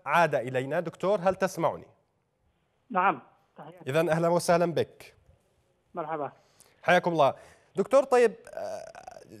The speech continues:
Speaker 1: يعني بكل تأكيد تابعت بيان الحزب الاشتراكي، ما هي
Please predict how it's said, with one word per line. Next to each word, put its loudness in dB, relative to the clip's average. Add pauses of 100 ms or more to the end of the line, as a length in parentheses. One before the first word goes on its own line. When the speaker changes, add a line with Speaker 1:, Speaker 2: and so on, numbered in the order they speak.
Speaker 1:
يعني 4
بكل -2
تأكيد 2
تابعت 4
بيان 2
الحزب -2
الاشتراكي، -4
ما 2
هي 2